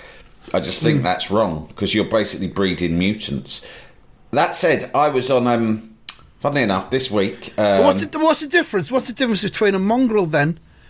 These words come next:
Speaker 2: and a Labradoodle? 'Cause it's just all
Speaker 1: Well,
Speaker 2: crossbreeds. Are you
Speaker 1: hang on,
Speaker 2: talking
Speaker 1: yeah,
Speaker 2: about
Speaker 1: but
Speaker 2: combining lots of different types of dog
Speaker 1: Yeah, but
Speaker 2: spunk together
Speaker 1: Andy,
Speaker 2: and then
Speaker 1: look at me and you,
Speaker 2: What?
Speaker 1: right? We're both mongrels,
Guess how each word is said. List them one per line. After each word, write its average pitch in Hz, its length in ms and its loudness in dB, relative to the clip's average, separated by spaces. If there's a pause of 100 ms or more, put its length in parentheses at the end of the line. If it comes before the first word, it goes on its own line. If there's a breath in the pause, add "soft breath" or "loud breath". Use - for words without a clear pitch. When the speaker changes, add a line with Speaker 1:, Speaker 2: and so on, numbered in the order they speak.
(220 soft breath)
Speaker 2:
and 175 220 2
a 165 100 2
Labradoodle? 175 720 2
'Cause 160 120 -2
it's - 200 -4
just - 160 -2
all 170 100 2
Speaker 1:
Well, - 140 4
Speaker 2:
crossbreeds. 151 280 -2
Are 180 40 2
you 208 60 6
Speaker 1:
hang 240 100 2
on, - 60 4
Speaker 2:
talking 202 160 2
Speaker 1:
yeah, - 80 6
Speaker 2:
about 127 120 4
Speaker 1:
but 131 60 0
Speaker 2:
combining 214 500 2
lots 208 220 0
of 170 80 -4
different 220 320 -2
types 220 200 -2
of 190 120 -12
dog 170 100 4
Speaker 1:
Yeah, 123 80 6
but 120 140 4
Speaker 2:
spunk - 240 0
together 160 320 6
Speaker 1:
Andy, 147 100 4
Speaker 2:
and 160 100 4
then 175 260 2
Speaker 1:
look 151 240 0
at - 200 0
me 139 200 2
and 123 120 4
you, 117 60 6
Speaker 2:
What? 107 160 6
Speaker 1:
right? 95 280 2
We're 131 160 4
both 113 280 2
mongrels, 87 720 0